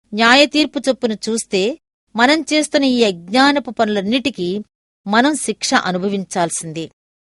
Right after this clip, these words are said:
కాని మరో ప్రక్క మనకు కనబడని ఈ మచ్చలన్నిటినీ ప్రభువు చూస్తూ తన రక్తంలో కడిగివేస్తున్నాడు. విశ్వాసం ద్వారా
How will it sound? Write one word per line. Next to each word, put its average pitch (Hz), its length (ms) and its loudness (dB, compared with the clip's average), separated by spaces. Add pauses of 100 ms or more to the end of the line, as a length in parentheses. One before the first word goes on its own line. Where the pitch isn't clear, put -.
(120)
కాని 202 560 0 (320)
మరో 202 300 2
ప్రక్క 180 600 -2 (360)
మనకు 262 380 2
కనబడని 240 720 2
ఈ 240 140 -4
మచ్చలన్నిటినీ 220 1160 -2 (360)
ప్రభువు 202 340 0
చూస్తూ 226 720 -6 (520)
తన 196 120 0
రక్తంలో 233 560 0
కడిగివేస్తున్నాడు. 180 920 -6 (540)
విశ్వాసం 277 720 0
ద్వారా 196 460 2